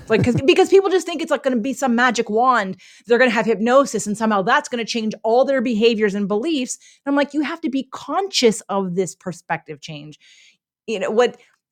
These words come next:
Speaker 1: I wanna do another webinar, like, two more reasons why talk therapy is ineffective. I'm watching, okay, Jason Segel lives here in Ojai, and I saw him hiking the other day. And what's his show, his new show on, he's a therapist.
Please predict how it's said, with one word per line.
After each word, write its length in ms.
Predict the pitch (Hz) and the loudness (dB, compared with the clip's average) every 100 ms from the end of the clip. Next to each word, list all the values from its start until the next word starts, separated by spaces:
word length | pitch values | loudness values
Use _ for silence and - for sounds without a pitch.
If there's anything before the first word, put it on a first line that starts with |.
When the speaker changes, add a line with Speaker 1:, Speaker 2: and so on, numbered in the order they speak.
| _ | _
Speaker 1:
I 100 | - | 0
wanna 200 | 233 294 | 2 4
do 120 | 240 226 | 4 2
another 380 | 220 226 214 190 | 2 2 0 0
webinar, 420 | 240 240 214 190 | 0 0 0 0
like, 200 | 185 - | 0 -2
two 140 | 285 | -2
more 160 | 370 415 | 2 2
reasons 300 | 359 226 190 | 2 -2 -2
why 140 | 185 | -2
talk 260 | 170 180 160 | -2 -4 -4
therapy 220 | 165 165 | -6 -6
is 60 | 160 | -8
ineffective. 500 | 151 156 139 - - - | -8 -6 -8 -8 -10 -4
I'm 140 | 226 | 0
watching, 560 | 294 311 311 277 247 247 _ _ _ 139 | 2 0 -2 -4 -4 -6 _ _ _ -10
okay, 140 | 196 | -6
Jason 300 | 180 269 269 247 | -2 0 0 0
Segel 280 | 226 190 | 0 0
lives 180 | 165 156 | 0 -2
here 200 | 160 151 143 _ _ _ _ _ - | -6 -10 -12 _ _ _ _ _ -2
in 100 | 214 | 2
Ojai, 220 | 190 156 | 4 2
and 120 | 143 156 | 0 -2
I 40 | |
saw 240 | 156 196 | 0 0
him 320 | 196 170 120 147 | 0 -4 -14 -16
hiking 300 | - 185 160 | -4 -4 -4
the 60 | 143 | -6
other 140 | 135 | -4
day. 180 | 127 131 | -2 -2
And 100 | 131 - - - _ _ | -4 -10 -20 -20 _ _
what's 280 | 196 220 220 | -2 0 -2
his 180 | 202 - | -4 0
show, 280 | 202 190 | 2 2
his 100 | 185 185 | 2 -2
new 120 | 190 | -4
show 280 | 190 170 170 | -2 0 0
on, 160 | 160 156 | -2 -6
he's 180 | 185 165 | -8 -10
a 40 | 147 | -4
therapist. 600 | 180 160 175 160 - | -2 0 -2 -4 -8